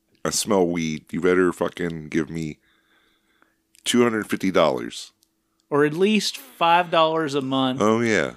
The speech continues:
Speaker 1: Yeah, yeah.
Speaker 2: For, uh, two bonus episodes of the Raincoat Report at patreon dot com slash raincoat report, where just last week we dropped an episode where we talked about, uh, the A V N Award winner for Best, uh, Picture in ninety-six or seven,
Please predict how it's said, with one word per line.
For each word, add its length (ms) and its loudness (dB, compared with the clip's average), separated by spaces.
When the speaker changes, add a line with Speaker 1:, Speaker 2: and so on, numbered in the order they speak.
Speaker 1:
Yeah, 180 6
yeah. 220 6
Speaker 2:
For, 300 0
uh, 500 0
two 240 0
bonus 440 0
episodes 520 0
of 60 -6
the 100 -4
Raincoat 440 -2
Report 400 0
at 240 -4
patreon 500 -4
dot 180 -2
com 280 -2
slash 360 -6
raincoat 440 -6
report, 520 -6
where 140 -6
just 280 0
last 320 0
week 280 -4
we 180 -4
dropped 380 0
an 80 -6
episode 560 -2
where 180 -4
we 160 -6
talked 380 -2
about, 500 -2
uh, 320 -2
the 440 -4
A 180 0
V 200 -4
N 100 -2
Award 560 -2
winner 320 -2
for 200 -6
Best, 540 -4
uh, 280 -6
Picture 600 -6
in 260 -10
ninety-six 1300 -8
or 200 -10
seven, 760 -8